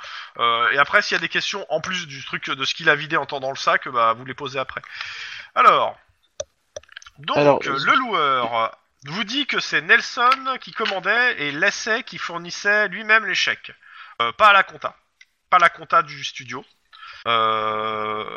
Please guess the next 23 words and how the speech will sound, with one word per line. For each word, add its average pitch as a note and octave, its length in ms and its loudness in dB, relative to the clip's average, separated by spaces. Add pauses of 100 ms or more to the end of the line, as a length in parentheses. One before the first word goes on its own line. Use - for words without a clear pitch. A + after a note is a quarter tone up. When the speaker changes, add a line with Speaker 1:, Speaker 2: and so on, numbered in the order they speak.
(140)
Speaker 1:
d'après, F#3 920 4
donc E3+ 200 -12
les F#3 80 -4
deux A#3+ 340 0
lobbies A3 400 -6
procédaient F#3 380 -2
de F3 60 -6
la F3 100 6
sorte G#3+ 320 -2
tous C#4 100 -8
les A#3 100 -4
mois, D#3 260 -6 (300)
euh, C3+ 40 -6
deux D#3 160 0
fois G3+ 360 2
et, F#3+ 180 -4
euh, C#3 380 2
parfois G3 320 -2
même G3 180 2
deux F#3 120 -2
fois G#3 160 -2
par D3+ 200 2
mois B2+ 200 -6